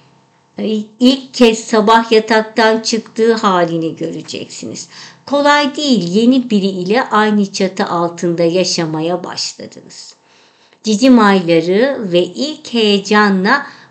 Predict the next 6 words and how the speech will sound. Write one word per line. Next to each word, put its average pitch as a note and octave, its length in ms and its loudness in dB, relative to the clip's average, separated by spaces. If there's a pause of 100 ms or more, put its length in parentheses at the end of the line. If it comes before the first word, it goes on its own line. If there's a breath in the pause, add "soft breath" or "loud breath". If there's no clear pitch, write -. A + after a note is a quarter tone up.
(120)
bunlar A#3+ 600 4
önce C#4 420 2
göz A3 300 4
ardı F#3+ 360 4
edilebilse F3+ 1120 -2
de G#3 260 0